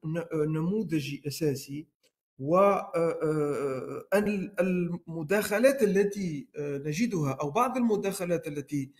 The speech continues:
محاضر-، المقالات التي موجود-، التي نشرت في الكتاب هي نوع من العناية بهذا ال-، ال-، المحور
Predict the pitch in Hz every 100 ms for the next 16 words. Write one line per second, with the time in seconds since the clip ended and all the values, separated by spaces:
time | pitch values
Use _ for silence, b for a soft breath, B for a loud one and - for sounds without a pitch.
0 | b b b 147 - 185 180 165 170 165
1 | 175 180 202 240 202 180 - 156 156 180
2 | 190 226 170 165 175 247 254 254 240 165
3 | 147 139 - 131 147 - _ _ _ _
4 | _ 214 262 247 240 233 196 277 285 226
5 | 214 185 156 196 240 220 233 151 139 175
6 | 202 185 180 - 156 160 147 147 143 143
7 | 143 135 127 127 - 139 180 220 185 208